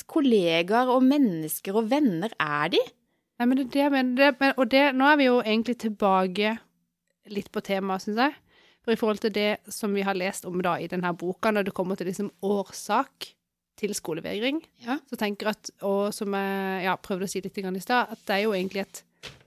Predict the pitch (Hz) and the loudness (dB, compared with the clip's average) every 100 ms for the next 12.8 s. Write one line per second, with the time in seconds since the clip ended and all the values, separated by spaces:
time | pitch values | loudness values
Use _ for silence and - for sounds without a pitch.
0 | _ - 202 185 - 214 - 214 185 98 | _ -8 -4 -4 -4 -6 -6 -8 -8 -10
1 | 185 180 - 240 - 185 180 185 196 214 | -6 -6 -6 -8 -4 -2 -2 -4 -4 -2
2 | 226 190 - 196 202 - - 180 170 180 | -2 -4 -6 -8 -8 -10 -8 -6 -6 -8
3 | - 196 208 220 226 - _ _ _ _ | -8 -6 -2 -2 -4 -10 _ _ _ _
4 | _ _ _ - 190 - 202 175 180 196 | _ _ _ -12 -12 -8 -10 -8 -8 -4
5 | 226 262 220 180 185 202 - _ 196 190 | -2 0 0 -2 -2 -4 -10 _ -6 -2
6 | 185 190 185 220 202 180 175 214 330 220 | 2 2 4 2 -2 -4 0 0 0 -2
7 | 190 - - _ _ 233 220 226 190 - | -6 -8 -14 _ _ -4 0 0 -2 -6
8 | 262 202 208 - 190 196 220 208 190 - | -4 -4 -6 -6 -4 -4 -4 -4 -4 -2
9 | 202 233 220 196 180 196 202 190 _ _ | -2 0 -2 -4 -2 -2 -2 -8 _ _
10 | _ _ _ 190 233 202 185 208 247 196 | _ _ _ 0 0 0 2 4 4 2
11 | 180 214 190 185 - 285 190 175 _ _ | -4 -6 -4 -6 -4 -2 -2 -6 _ _
12 | _ _ _ _ _ - 208 | _ _ _ _ _ -4 -4